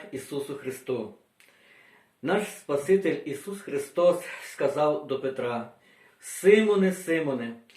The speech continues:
ось сатана просив вас, щоб сіяти, як пшеницю, но я молився за тебе, щоб не зменшилася віра твоя. І ти, коли навернешся, зміцни братів».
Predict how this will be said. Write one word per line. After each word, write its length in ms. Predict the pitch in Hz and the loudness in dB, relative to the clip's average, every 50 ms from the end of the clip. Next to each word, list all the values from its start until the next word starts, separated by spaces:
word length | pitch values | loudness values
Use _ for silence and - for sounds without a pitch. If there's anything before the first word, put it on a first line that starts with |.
| - - - - - - _ - | -20 -20 -20 -20 -20 -20 _ 6
ось 280 | - 202 220 240 233 - | 8 8 8 8 6 4
сатана 460 | 220 208 208 208 196 196 214 226 220 | 4 4 6 6 6 6 6 4 4
просив 540 | - - 196 185 - - 233 220 208 196 180 | 4 4 4 4 4 4 6 6 8 8 8
вас, 400 | 196 214 220 214 202 - - - | 6 4 4 2 0 -6 -12 -6
щоб 260 | - - 202 196 196 | 4 8 8 8 8
сіяти, 560 | - - - 214 226 233 226 208 208 214 202 | 6 0 -4 0 2 4 4 6 6 6 8
як 240 | 196 185 190 185 - | 8 8 8 6 4
пшеницю, 640 | - - 208 196 190 196 185 175 - - 147 127 - - - _ _ _ _ _ - - - _ - | 0 2 4 6 8 8 6 6 2 -2 -8 -8 -8 -10 -18 _ _ _ _ _ -20 -20 -20 _ -2
но 160 | 156 175 185 | 4 6 6
я 400 | 190 185 156 180 190 196 196 190 | 6 8 8 8 10 10 10 8
молився 840 | 185 180 175 180 180 180 175 190 220 247 233 220 202 - 226 208 196 | 6 8 8 8 8 8 8 6 6 6 4 2 2 6 8 8 8
за 180 | 175 196 190 190 | 10 8 8 6
тебе, 480 | - - 214 214 220 208 170 143 131 - - - _ _ _ _ _ _ _ _ | 6 6 6 6 6 6 2 0 -2 -4 -8 -18 _ _ _ _ _ _ _ _
щоб 280 | - - - 214 196 185 | -4 6 10 10 10 10
не 480 | 180 180 180 180 180 170 160 151 - - | 10 8 8 8 8 6 6 2 -2 -8
зменшилася 1120 | - - - 175 165 165 180 220 226 208 - 208 202 190 185 180 - 190 180 170 170 170 - - - - | -10 -8 -6 -2 2 4 6 6 4 4 4 6 6 6 6 4 4 4 4 4 4 0 -6 -12 -16 -12
віра 680 | 160 156 147 135 156 180 185 175 165 160 156 - - - | -10 -10 -8 -2 2 4 6 6 6 6 4 2 -2 -4
твоя. 440 | - 165 160 151 143 131 123 - - - - - _ _ - - - - 196 - | -2 -2 2 4 4 4 4 2 -4 -12 -20 -20 _ _ -20 -20 -20 -14 -6 -2
І 120 | 202 196 | 0 0
ти, 180 | 202 233 262 254 | 2 4 2 2
коли 320 | - 240 226 214 220 214 | 4 4 6 8 8 10
навернешся, 1160 | 196 196 190 190 185 185 175 175 185 214 240 240 208 214 214 208 202 - 214 208 190 190 - - 160 | 10 10 10 10 10 10 10 8 8 10 10 8 8 6 4 4 4 6 8 8 8 8 4 0 -6
зміцни 920 | - - 160 170 170 165 165 160 - - 185 175 175 175 170 170 160 - - | -10 -10 -8 -4 -4 -4 -4 -4 -8 -10 -4 -2 0 2 2 2 0 -2 -6
братів». 680 | 143 147 147 160 160 156 - 160 143 131 113 107 104 | -2 2 6 6 6 6 2 0 0 0 0 0 -4